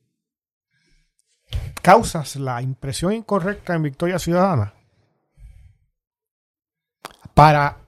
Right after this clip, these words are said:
un por ciento elevadísimo de la, del electorado puertorriqueño, la estupidez pública que ha dicho, eh, Alejandro García Padilla,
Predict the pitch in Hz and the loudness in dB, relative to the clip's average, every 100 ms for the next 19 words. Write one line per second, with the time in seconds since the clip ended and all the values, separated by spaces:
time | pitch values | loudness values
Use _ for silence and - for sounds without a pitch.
0 | _ 190 202 226 - 151 143 - 170 180 | _ 4 4 4 2 2 2 -4 -6 -8
1 | 175 143 131 120 117 143 190 - - 123 | -6 -4 -4 -4 -4 -4 -4 -4 -6 -10
2 | 113 110 110 107 104 _ 135 117 - - | -12 -14 -16 -18 -20 _ -10 -10 -14 -14
3 | 156 131 - 135 143 165 170 160 175 170 | -10 -10 -8 -2 2 2 0 -4 -6 -6
4 | 185 160 110 - _ _ _ _ _ _ | -2 0 0 -4 _ _ _ _ _ _
5 | _ _ _ _ _ - 139 - - 147 | _ _ _ _ _ 4 4 4 -2 -6
6 | - 139 139 160 - - - - 160 175 | -4 -4 -2 -4 -6 -10 -14 -8 -2 0
7 | 139 117 - 107 - _ _ _ _ 131 | -2 -4 -8 -18 -18 _ _ _ _ 0
8 | 135 143 156 - 139 117 - - - _ | 4 4 2 -2 -6 -8 -14 -20 -20 _
9 | _ _ _ _ - 135 123 120 113 107 | _ _ _ _ 0 4 4 2 -4 -8
10 | - 127 127 139 156 160 - 165 170 180 | -10 -2 4 8 8 6 2 -4 -4 -4
11 | 180 113 | -4 -6